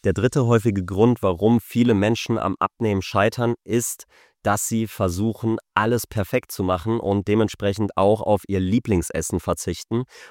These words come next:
Und hier mein Tipp an dich, versuch nicht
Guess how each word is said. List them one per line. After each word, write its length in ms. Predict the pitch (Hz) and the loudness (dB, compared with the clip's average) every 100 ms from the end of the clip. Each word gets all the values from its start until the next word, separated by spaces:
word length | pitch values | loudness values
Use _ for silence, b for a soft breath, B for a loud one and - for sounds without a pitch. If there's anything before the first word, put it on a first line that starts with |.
| B | B
Und 200 | 92 92 | -4 0
hier 300 | 113 123 127 - | 6 6 6 2
mein 360 | 92 101 120 | 2 4 2
Tipp 280 | - 120 - | 2 -2 -2
an 200 | 101 95 | -2 0
dich, 300 | 113 135 - b b b b | 0 -2 -8 b b b b
versuch 480 | _ - 101 120 120 | _ -2 0 0 0
nicht 540 | 98 104 117 127 - | 0 4 4 4 0